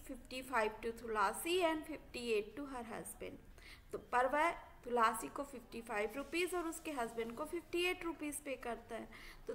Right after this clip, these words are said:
Tulasi ने फ़ोर्टी नाइन days work किया, तो उसे कितनी money मिली? तो फ़ोर्टी नाइन days work करना, Tulasi को salary क्या मिलता है वन डे के लिए? फिफ्टी फाइव रुपीज। तो फ़ोर्टी नाइन में फिफ्टी फाइव का multiply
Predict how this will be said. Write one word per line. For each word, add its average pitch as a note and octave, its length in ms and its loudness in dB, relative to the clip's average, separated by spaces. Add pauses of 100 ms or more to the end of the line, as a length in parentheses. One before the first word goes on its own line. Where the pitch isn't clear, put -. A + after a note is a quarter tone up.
Tulasi C#4 520 8
ने E4+ 120 4
फ़ोर्टी C#4 420 -2
नाइन C4 320 2
days B3+ 320 2
work G#3 320 -2
किया, G#3+ 240 0 (520)
तो C4 60 -4
उसे E4+ 180 0
कितनी E4+ 440 4
money G3+ 360 0
मिली? G3 280 -6 (340)
तो A3+ 60 0
फ़ोर्टी B3 380 0
नाइन C#4+ 340 4
days D4+ 260 2 (220)
work B3 320 0
करना, C4 360 4 (120)
Tulasi C4 420 8
को D#4 160 2
salary A#3+ 500 4 (100)
क्या C4 220 8
मिलता D4 300 2
है D#4 60 8
वन D4 260 4
डे D4+ 140 2
के D4+ 180 -2
लिए? D#4+ 260 2 (1040)
फिफ्टी D#4 360 0
फाइव B3 380 6
रुपीज। A3 420 -6
तो C4 100 4
फ़ोर्टी C4+ 400 0
नाइन C#4 280 4
में D4 80 -2
फिफ्टी C#4 380 -8
फाइव A#3+ 340 0
का A#3 100 0
multiply C#4+ 560 0